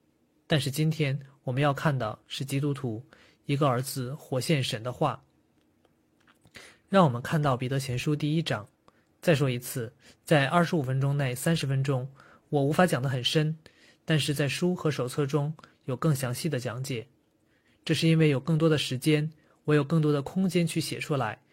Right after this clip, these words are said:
你也可以找到我们关于这个的其他教导，但我会给你们一些要点。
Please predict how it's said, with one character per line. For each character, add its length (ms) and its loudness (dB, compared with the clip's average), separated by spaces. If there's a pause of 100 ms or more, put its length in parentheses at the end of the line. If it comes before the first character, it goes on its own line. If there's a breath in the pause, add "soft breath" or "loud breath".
(260 soft breath)
你 140 4
也 120 8
可 160 0
以 60 4
找 180 -2
到 400 -2
我 80 -6
们 100 -2
关 220 4
于 60 4
这 120 0
个 60 0
的 140 -4
其 160 -6
他 160 2
教 180 4
导， 260 -6 (520 soft breath)
但 160 4
我 40 4
会 200 0
给 120 -2
你 120 0
们 120 -4
一 60 -4
些 140 0
要 180 4
点。 220 -6